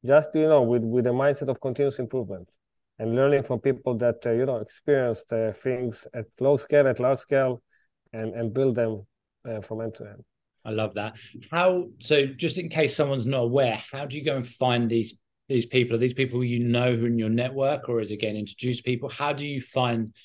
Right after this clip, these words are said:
Speaker 2: these people that can help you?
Speaker 1: James, like a good Israeli, from the rooftop, from the window, from friends
Speaker 2: Yeah.
Speaker 1: of friends of friends, from, uh,
Speaker 2: Yeah.
Speaker 1: people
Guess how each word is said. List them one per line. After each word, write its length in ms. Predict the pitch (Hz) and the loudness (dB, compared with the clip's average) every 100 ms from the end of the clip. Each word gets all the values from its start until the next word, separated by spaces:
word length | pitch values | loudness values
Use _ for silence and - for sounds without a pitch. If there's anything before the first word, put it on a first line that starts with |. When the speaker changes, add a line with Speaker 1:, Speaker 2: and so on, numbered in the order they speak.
| _ - | _ -4
Speaker 2:
these 160 | 123 | -4
people 260 | - 131 117 | 0 0 2
that 120 | 113 | -2
can 100 | 113 | -2
help 260 | 104 107 104 | -4 -4 -6
you? 180 | 104 98 _ _ _ _ _ _ _ _ _ _ | -10 -10 _ _ _ _ _ _ _ _ _ _
Speaker 1:
James, 360 | 113 127 131 - | -6 -2 -2 0
like 180 | 123 - | -4 0
a 60 | |
good 200 | 110 143 | 0 2
Israeli, 580 | 143 113 131 135 123 110 | 2 4 6 6 6 2
from 420 | 98 - 127 131 113 | -4 -2 0 0 2
the 300 | 123 123 123 | 2 4 4
rooftop, 720 | 139 139 _ _ 127 110 90 | 2 0 _ _ 2 2 2
from 240 | - 117 113 | -6 -4 0
the 80 | |
window, 500 | 120 135 120 110 98 - | 0 0 0 -2 -2 -10
from 200 | - 120 | -8 -8
friends 240 | 113 139 135 | -2 0 2
Speaker 2:
Yeah. 60 | |
Speaker 1:
of 80 | 120 | -2
friends 260 | - 127 120 | -2 -2 -2
of 100 | 117 | -4
friends, 480 | - 123 113 95 - | -4 -4 -4 -6 -10
from, 300 | 120 123 120 | -6 -4 -4
uh, 140 | 117 | 0
Speaker 2:
Yeah. 160 | 113 107 | 2 2
Speaker 1:
people 160 | 98 | 2